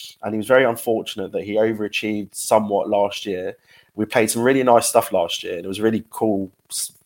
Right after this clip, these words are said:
to watch it working. And I think he's probably been dealt a really bad hand by the chairman and, and the club in general with the recruitment, but also that he hasn't been given the time to, I think we were always due a transition.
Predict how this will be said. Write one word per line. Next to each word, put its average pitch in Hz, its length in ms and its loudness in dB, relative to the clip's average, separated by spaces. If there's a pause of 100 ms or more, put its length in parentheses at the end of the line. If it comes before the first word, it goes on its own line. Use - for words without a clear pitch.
(120)
to 113 120 -4
watch - 440 2 (520)
it 104 200 0
working. 98 640 2 (480)
And 104 80 0
I 101 60 2
think 127 280 0
he's 110 200 -4
probably 110 240 -2
been 101 160 -6
dealt 104 160 6
a - 20 0
really 113 160 0
bad 101 320 4
hand 98 340 0
by 92 120 0
the 90 80 -8
chairman 90 580 -4 (240)
and, 107 220 6
and 120 160 6
the 107 60 -4
club 107 220 2
in 98 140 -4
general 95 340 2
with 92 140 -8
the 98 80 -6
recruitment, 95 680 -6 (360)
but 104 140 6
also 101 420 4
that 98 300 0 (880)
he 110 300 0
hasn't 101 360 -4
been 95 140 -6
given 95 340 -2
the 92 80 -10
time 95 300 -4
to, 98 220 -2 (880)
I 131 60 4
think 165 200 0
we 156 60 6
were 147 100 6
always 127 320 4
due 120 180 2
a 110 60 4
transition. 95 800 -6